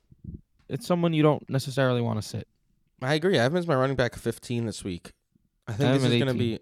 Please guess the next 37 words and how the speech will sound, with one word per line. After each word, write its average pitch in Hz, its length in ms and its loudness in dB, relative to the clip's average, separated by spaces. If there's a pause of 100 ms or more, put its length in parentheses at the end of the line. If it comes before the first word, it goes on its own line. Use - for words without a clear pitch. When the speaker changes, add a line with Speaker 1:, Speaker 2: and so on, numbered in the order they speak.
(100)
Speaker 2:
I 113 60 -8
think 151 120 -4
it's 160 120 -8
gonna 170 100 -2
be 170 40 0
a 160 40 -2
defensive 135 420 -4
battle, 123 300 2
man, 101 320 -6
and 104 100 -6
they're 104 60 -4
gonna 113 160 -4
need 117 160 -4
to 110 100 0
run, 107 420 -2
and 95 160 -8
Tevin 107 260 -2
Coleman's 104 260 -2
gonna 104 180 -2
get 98 100 0
a 98 60 2
lot 101 160 2
of 98 60 0
work. 104 320 0
Same 147 260 0
reason 151 240 0
why 135 200 6
I - 20 6
have 127 260 4 (380)
Matt 117 260 0
Breida 139 380 4
as 110 100 -4
my 117 120 -2
R 117 180 4
B 117 160 0
twenty-three. 120 680 -2 (520)
So 117 320 2